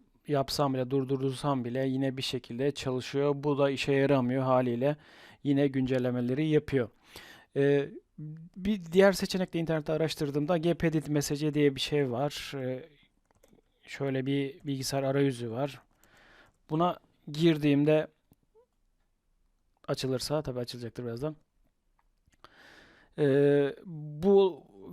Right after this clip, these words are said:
grup, e, ilke, ilkesi de, e, çoğu bilgisayarda yok. Hangi bilgisayarlarda yok? Örneğin şeyde, e, Windows Home'da, Windows Home Single Launch'ta bunlar yok.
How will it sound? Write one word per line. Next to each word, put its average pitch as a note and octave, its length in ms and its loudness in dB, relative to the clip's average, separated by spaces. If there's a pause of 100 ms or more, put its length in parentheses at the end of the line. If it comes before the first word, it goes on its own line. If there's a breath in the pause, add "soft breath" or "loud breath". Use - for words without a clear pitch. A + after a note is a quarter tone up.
grup, D#3 500 -4
e, C#3 680 0
ilke, D3+ 440 -4
ilkesi D#3 720 -2
de, D#3 280 2 (180)
e, C3+ 260 -2
çoğu D#3 300 0
bilgisayarda C#3 500 0
yok. - 480 -2 (120)
Hangi C3+ 300 0
bilgisayarlarda A#2+ 580 -4
yok? C#3 160 -4
Örneğin C3 300 0
şeyde, C3 360 -2 (480 loud breath)
e, C3 460 -2 (220)
Windows C3+ 460 -2
Home'da, B2+ 420 0
Windows C3+ 400 -2
Home C3 220 -2
Single C3 300 -4
Launch'ta B2+ 460 -4
bunlar C3+ 260 0
yok. D3+ 340 0